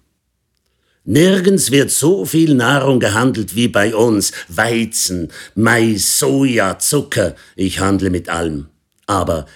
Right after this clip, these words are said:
den Mais kenne ich am besten. Nicht die Pflanze oder die Körner.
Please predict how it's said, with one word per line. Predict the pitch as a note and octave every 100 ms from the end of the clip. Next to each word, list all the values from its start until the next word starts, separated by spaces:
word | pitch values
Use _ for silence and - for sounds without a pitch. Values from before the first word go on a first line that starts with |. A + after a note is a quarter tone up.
| _
den | E2 D#2
Mais | E2 D3+ - - -
kenne | - G#2+ A2+
ich | A2 B2+
am | C3
besten. | F#2 - - - - _ _ _ _ _ _ _ _ _ _
Nicht | - - -
die | D#2
Pflanze | - E2 G2 F#2 - C#2 C2
oder | C2+ C#2
die | C2+
Körner. | - D#2+ F2+ F2 D2+ A#1